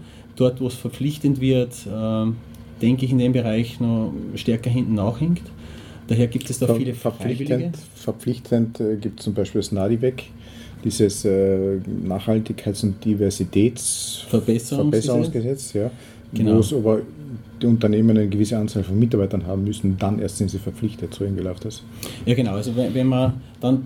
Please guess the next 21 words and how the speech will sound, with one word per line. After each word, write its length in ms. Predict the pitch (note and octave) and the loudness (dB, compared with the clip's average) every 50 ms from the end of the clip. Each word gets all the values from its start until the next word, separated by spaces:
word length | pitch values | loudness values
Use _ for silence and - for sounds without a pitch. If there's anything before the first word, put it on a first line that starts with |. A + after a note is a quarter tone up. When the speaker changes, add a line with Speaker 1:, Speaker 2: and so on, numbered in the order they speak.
| - - - | -6 -6 -4
Speaker 1:
das 120 | C3 B2+ | -4 -2
vielleicht 200 | - - C3 - | 0 0 0 0
ein 60 | - B2+ | 0 -2
bisschen 160 | - D3 C#3 | 2 2 2
mehr 140 | C3+ C3 A#2+ | 2 4 2
runterbricht 640 | C#3 D3+ D3+ D3+ D3 A2 B2 C#3 C3+ C3+ - - | 2 0 0 0 -2 -2 -2 -2 -2 -2 -2 -6
Richtung, 680 | A2+ A2+ B2 B2+ - - - A#2+ A#2 A#2 A#2 A2+ A2 - - | -4 -2 -2 -2 -2 -4 -2 -2 0 0 0 0 -2 -4 -4
äh, 200 | A2 G#2 G2+ G2+ | -4 -2 0 0
Nachhaltigkeitsbericht, 1120 | F#2+ G#2+ A2 A2+ - C3+ B2 - C3+ - - A#2 A#2 - - - A2+ G#2 B2+ E3+ - - - - - - - | 2 2 0 2 0 0 0 0 -2 -2 -2 -4 -4 -4 -4 -4 -2 -2 -2 -2 -4 -6 -12 -16 -18 -4 0
Speaker 2:
Mhm. 220 | A2+ G2+ G#2+ C3+ D3 - - - - - - - - - - - - - - - - - | 2 4 4 4 2 0 -6 -14 -16 -16 -16 -16 -16 -16 -18 -18 -18 -18 -18 -18 -8 -2
Speaker 1:
äh, 340 | A2+ A2+ A2+ A#2 A2+ A#2 A#2+ A#2 A#2+ - - A#2+ - - | 0 4 6 6 6 6 4 2 -2 -6 -12 -12 -2 2
dann 380 | B2 A#2+ A#2+ A#2+ A#2 - - - | 4 4 6 4 2 0 -2 -4
gibt's 240 | - C#3+ C#3 - | -4 -4 -2 0
jetzt 180 | D3 C3 C3+ - | -2 -2 -2 -2
seit, 540 | - A#2+ A#2 A#2 A#2 A2+ A2+ - - - - A2 | 0 2 2 2 2 2 -2 -4 -10 -14 -12 -8
äh, 40 | |
oder 380 | G#2 G#2+ G#2+ G#2 G2+ A2 G#2+ A2+ | -4 -2 0 2 2 2 4 4
mit 400 | G#2+ A2 A2 A2 - - - - | 4 4 4 2 -2 -6 -6 -4
beginnendem 460 | - A2 B2+ A#2+ B2 C3 B2+ - A#2 | -2 2 4 4 4 4 4 4 4
Jahr 260 | A2+ G#2+ G#2+ A2 A2 A2 | 2 4 2 2 0 0
zweitausendsiebzehn 960 | - A#2+ A2+ A2+ A2 G#2 A#2 A2+ - C#3+ C#3 - - - A#2+ A#2 A#2 A#2 G#2+ | 0 0 0 0 0 0 -2 -2 -4 -6 -8 -6 -2 0 2 4 4 2 2